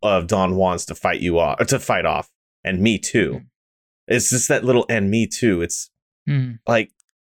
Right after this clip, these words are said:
Speaker 1: she's in, she seemed interested in him right after he said that, but it just seemed out of left field. Like,
Speaker 2: Yeah.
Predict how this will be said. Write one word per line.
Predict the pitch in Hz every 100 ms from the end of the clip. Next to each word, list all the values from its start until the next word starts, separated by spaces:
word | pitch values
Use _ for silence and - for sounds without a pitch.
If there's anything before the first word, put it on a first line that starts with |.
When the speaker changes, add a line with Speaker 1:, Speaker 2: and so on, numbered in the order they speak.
| _ _ _ _ _ _ _ -
Speaker 1:
she's | - 165 208 196
in, | - 165 -
she | - 180
seemed | - 175 156 -
interested | 123 - 151 - 170 175 _ _ _
in | 151 165
him | 147 160 175 123
right | 101 117 -
after | 120 131 120
he | 190
said | - - 151 143
that, | 90 78 - _ _ -
but | 120
it | 120
just | - -
seemed | 185 131 -
out | 123 127
of | -
left | 107 98
field. | - - 180 - - 135
Like, | 135
Speaker 2:
Yeah. | 127 123 120